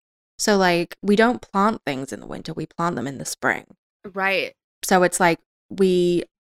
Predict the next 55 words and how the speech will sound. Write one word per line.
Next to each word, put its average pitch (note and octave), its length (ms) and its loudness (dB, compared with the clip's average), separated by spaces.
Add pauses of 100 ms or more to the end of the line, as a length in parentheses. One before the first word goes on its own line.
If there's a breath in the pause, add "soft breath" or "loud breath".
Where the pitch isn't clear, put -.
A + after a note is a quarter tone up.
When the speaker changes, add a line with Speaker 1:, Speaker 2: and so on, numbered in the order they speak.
(500)
Speaker 1:
if G3 160 -2
we G#3 120 2
go G3+ 180 6
against G#3+ 300 2
the F#3+ 80 -2
rhythm, F3 460 0
the F#3 80 0
natural F3 420 0
rhythm E3+ 320 -2
of, E3 120 -2
like, D#3 220 -6
nature, D#3+ 540 -2
which F#3 180 -2
our E3 140 0
bodies E3 380 -2
have E3 120 -4
become D#3+ 260 -6
a-, D#3 60 -6 (160)
accustomed F3 580 -2
to C#4+ 400 0
over, A3 440 0
like, G#3 260 -2 (460)
you G#3 80 0
know, G3+ 100 0
millions G3+ 380 0
of G3 80 -4
years. G3+ 180 0
I D#3 60 -2
don't C#3+ 120 -6
know B2 120 -6
how C#3+ 140 -10
long C#3 220 -8
humans D3 240 -8
have D#3+ 120 -10
been D3 120 -6
on A2+ 100 -8
the C3+ 60 -8
planet, D3 380 -10
who E3 80 -10
knows? C3+ 300 -10 (600 loud breath)
But F#3 300 2 (420)
if F#3+ 160 -2
we G#3+ 100 4
s-, - 140 0
if G3+ 140 -2
we G#3+ 100 4
do G3+ 180 6
that, F3+ 180 4
it's, - 180 -8
it F#3+ 160 -2
doesn't, G3 380 2
it's - 180 -2
not G#3 160 0
quite F3+ 300 0
right. C#3 440 -6